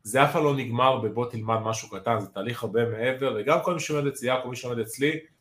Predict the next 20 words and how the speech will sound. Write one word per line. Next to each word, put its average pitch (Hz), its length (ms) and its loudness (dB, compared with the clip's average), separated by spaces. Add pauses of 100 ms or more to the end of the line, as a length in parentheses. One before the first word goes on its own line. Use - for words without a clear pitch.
(320)
זה 135 200 2
לא 202 140 8
ללמוד, 175 440 4
זה 147 80 4
לא 170 80 2
כמו, 190 300 -4
זה 139 120 -2
לא 170 180 2
כמו 185 220 2
איזה 131 300 0
קורס 160 300 -4
קטן 151 400 2
ויאללה, 120 320 2
אתה - 120 -14
צריך 156 280 -2
לדעת 127 440 2
איך 131 120 -8
להציע 110 500 -2
את 101 140 -8
זה, 104 380 -4